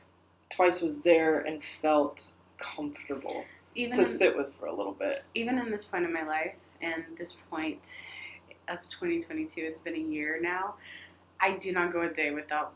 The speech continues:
Speaker 2: making sure I check <laughs> all the boys from Got Seven's, <laughs> uh, socials and stuff to see what's happening. That's my comfort place.
Speaker 1: See, and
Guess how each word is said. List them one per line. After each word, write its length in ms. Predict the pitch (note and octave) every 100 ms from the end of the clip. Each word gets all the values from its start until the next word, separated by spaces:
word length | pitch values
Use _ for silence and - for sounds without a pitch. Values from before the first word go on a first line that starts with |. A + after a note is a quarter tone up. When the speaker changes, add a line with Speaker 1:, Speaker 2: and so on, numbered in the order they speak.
| -
Speaker 2:
making 380 | E3+ D#3+ E3
sure 540 | E3 - E3 D#3 D3+ D3 D#3+
I 80 |
check 500 | E3+ - G3 D#3 - - -
<laughs> 160 | - -
all 160 | F#3
the 100 | F#3+
boys 380 | - F3+ E3+ F3+
from 200 | - G3+
Got 240 | F3+ E3
Seven's, 880 | - - G3 F#3 - D4 D4 - - - - -
<laughs> 320 | - - -
uh, 200 | - E3+
socials 500 | E3 - E3 - D#3+
and 140 | D#3+ E3
stuff 240 | - D#3
to 80 | -
see 200 | - E3
what's 180 | D#3 D#3
happening. 480 | D3+ D#3 - D#3+ E3 - _ _ _ _ _ _ - - F3+ F3+
That's 300 | G3 F#3+ -
my 140 | D#3+
comfort 440 | - D3+ D3 C#3+ -
place. 460 | C#3+ - - - - _ _ - - - - - - - - -
Speaker 1:
See, 280 | - A#3+ A3+
and 240 | G#3 G3+